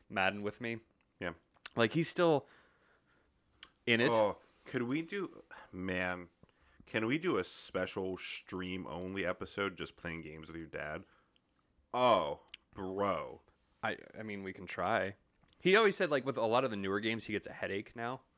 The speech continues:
Speaker 2: Oh, we could find something.
Speaker 1: I'm
Speaker 2: Dude,
Speaker 1: sure
Speaker 2: let's
Speaker 1: we
Speaker 2: think about some,
Speaker 1: could.
Speaker 2: okay, let's think about some games that we could play with your dad.
Speaker 1: So, speaking of playing games with a dad.
Speaker 2: Castle Crashers.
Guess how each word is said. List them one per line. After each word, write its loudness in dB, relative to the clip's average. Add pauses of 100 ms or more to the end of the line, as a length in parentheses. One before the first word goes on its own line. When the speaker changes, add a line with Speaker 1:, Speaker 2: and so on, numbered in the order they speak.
(520)
Speaker 2:
Oh, 8
we 4
could 0
find -4
something. -10 (520)
Speaker 1:
I'm -2
Speaker 2:
Dude, 2
Speaker 1:
sure 6
Speaker 2:
let's 4
Speaker 1:
we 0
Speaker 2:
think 2
about 6
some, 0
Speaker 1:
could. -16 (800)
Speaker 2:
okay, -2
let's -6
think -2
about 4
some -4
games -4
that 0
we -2
could -8
play -6
with -10
your -20
dad. -14 (1080)
Speaker 1:
So, 6
speaking 0
of 0 (140)
playing 0
games -4
with -8
a -6
dad. -4 (240)
Speaker 2:
Castle -6
Crashers. -14